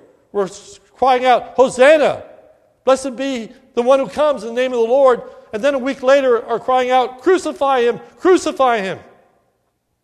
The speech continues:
That group of people are going to see dead people walking into their midst. Not zombies,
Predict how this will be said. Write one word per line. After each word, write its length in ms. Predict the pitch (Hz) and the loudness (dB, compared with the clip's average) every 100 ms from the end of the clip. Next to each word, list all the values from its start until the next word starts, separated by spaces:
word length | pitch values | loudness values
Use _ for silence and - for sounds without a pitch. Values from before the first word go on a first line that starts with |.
| _ _ _ _ _ _ _ _ _ _ _ _ | _ _ _ _ _ _ _ _ _ _ _ _
That 480 | - 196 277 254 - | 0 2 2 0 -8
group 220 | 156 247 | -8 -6
of 160 | 233 - | -4 -6
people 520 | - 226 220 120 85 _ _ _ _ _ _ _ _ _ _ _ _ _ _ _ _ _ _ _ _ _ _ _ _ _ _ _ _ - | -8 -10 -8 -10 -12 _ _ _ _ _ _ _ _ _ _ _ _ _ _ _ _ _ _ _ _ _ _ _ _ _ _ _ _ -14
are 80 | 139 | -12
going 320 | 135 202 208 | -8 -8 -10
to 80 | 185 | -12
see 460 | - 180 156 143 135 _ _ _ _ _ _ _ _ _ _ _ _ 123 | -10 -8 -8 -10 -18 _ _ _ _ _ _ _ _ _ _ _ _ -14
dead 360 | 120 165 175 143 | -6 -6 -6 -14
people 580 | 170 - 147 139 - _ _ _ _ _ _ _ | -14 -10 -10 -10 -16 _ _ _ _ _ _ _
walking 640 | 123 139 160 - 151 143 - _ _ _ | -12 -10 -10 -12 -20 -20 -20 _ _ _
into 160 | 127 127 | -18 -14
their 160 | 120 | -14
midst. 480 | 113 101 - - _ _ _ _ _ _ _ _ _ _ | -14 -18 -20 -20 _ _ _ _ _ _ _ _ _ _
Not 260 | 139 185 160 | -10 -10 -10
zombies, 600 | 139 143 123 92 101 _ | -10 -10 -12 -18 -20 _